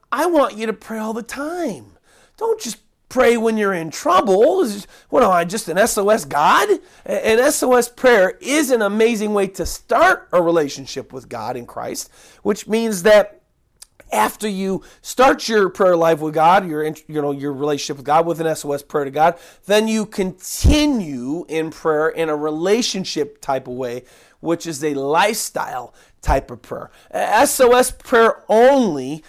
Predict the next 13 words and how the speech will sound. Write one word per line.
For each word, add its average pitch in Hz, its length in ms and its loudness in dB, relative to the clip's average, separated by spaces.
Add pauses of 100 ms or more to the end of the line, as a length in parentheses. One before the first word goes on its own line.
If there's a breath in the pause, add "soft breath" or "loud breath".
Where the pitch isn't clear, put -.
(140 soft breath)
with 175 200 -4
a 175 140 2
lack 233 360 2
of 214 140 2
a 208 40 2
lifestyle 196 720 2
of 156 180 -4
regular 208 320 2
prayer 208 260 0
to 180 60 -4
God 202 280 4
is 151 300 -8
usually 285 800 0